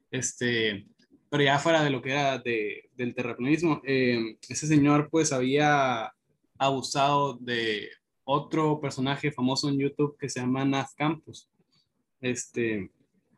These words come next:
entonces, siento que sí tiene su uso porque sí pueden llegar a hacer justicia,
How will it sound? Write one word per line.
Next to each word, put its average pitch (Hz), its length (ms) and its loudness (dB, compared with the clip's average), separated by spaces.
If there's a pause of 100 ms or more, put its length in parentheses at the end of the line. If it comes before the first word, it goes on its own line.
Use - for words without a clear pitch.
(580)
entonces, 139 680 4
siento 170 320 2
que 170 80 6
sí 160 140 4
tiene 185 220 4
su 143 160 -2
uso 151 340 0
porque 135 840 -2 (600)
sí - 240 2
pueden 175 360 2
llegar 143 560 -2
a 131 140 -4
hacer 120 220 -6
justicia, 139 640 0